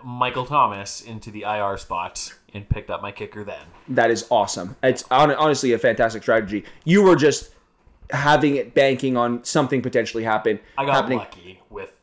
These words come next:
Speaker 1: the guy in front of him getting injured. We'll see how it
Speaker 2: Exactly.
Speaker 1: plays out. He's not a known, he's in-, incredibly unknown. He's an undrafted rookie.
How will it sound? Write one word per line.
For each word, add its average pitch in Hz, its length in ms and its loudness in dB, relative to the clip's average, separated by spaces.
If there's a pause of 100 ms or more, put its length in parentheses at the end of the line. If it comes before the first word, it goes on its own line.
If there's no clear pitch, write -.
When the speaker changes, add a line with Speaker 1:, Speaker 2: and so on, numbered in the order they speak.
(160)
Speaker 1:
the 113 80 -12
guy 95 220 -6
in 90 100 -16
front 92 220 -6
of 90 60 -18
him 107 100 -18
getting 101 220 -12
injured. 123 400 -6 (380)
We'll 151 120 4
see 123 140 2
how 110 40 4
it 135 220 6
Speaker 2:
Exactly. - 60 -6
Speaker 1:
plays 135 260 -4
out. 117 440 -2
He's 120 340 -14
not 113 500 0
a 117 100 -10
known, 101 480 -8 (500)
he's 139 320 -8
in-, 131 180 -16 (100)
incredibly 143 340 0
unknown. 98 220 -12
He's 98 120 -18
an 113 60 -12
undrafted 120 480 -2
rookie. - 320 -16